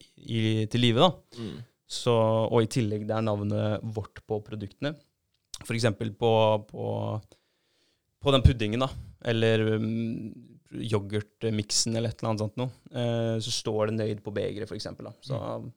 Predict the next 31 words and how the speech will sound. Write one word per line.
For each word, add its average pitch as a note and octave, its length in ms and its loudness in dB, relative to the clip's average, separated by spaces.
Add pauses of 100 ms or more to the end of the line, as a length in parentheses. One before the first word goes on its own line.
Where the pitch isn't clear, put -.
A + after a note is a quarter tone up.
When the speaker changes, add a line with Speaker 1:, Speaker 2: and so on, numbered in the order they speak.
(120)
Speaker 1:
har C3 100 2
de - 100 -2
alltid A#2 220 0
den, B2 300 -2 (580)
eh, A#2+ 240 -6
tilgjengelig B2 400 0
da. C3 60 -4 (220)
Speaker 2:
Ja, G3 180 0
ja. C4+ 60 -8 (440)
Speaker 1:
Så - 100 -6
det, G3 100 10
Speaker 2:
Nice. F#3+ 100 8
Speaker 1:
det F#3 60 -2
var G3 100 0
en, F3+ 200 -6
et E3+ 180 -4
godt E3 180 -2
innspill. D#3+ 300 2
Speaker 2:
Ja, G#3 200 4
fint. E3 220 -2
Speaker 1:
Eh, D3+ 600 0
samtidig C#3 500 0
som C#3 120 2
de C3+ 260 2
kommer A#2+ 400 2
med A#2+ 40 0
masse B2 180 0
annen, A2 340 2
eh, G#2+ 440 0
annen, G#2 420 -2
eh, G#2 1120 -6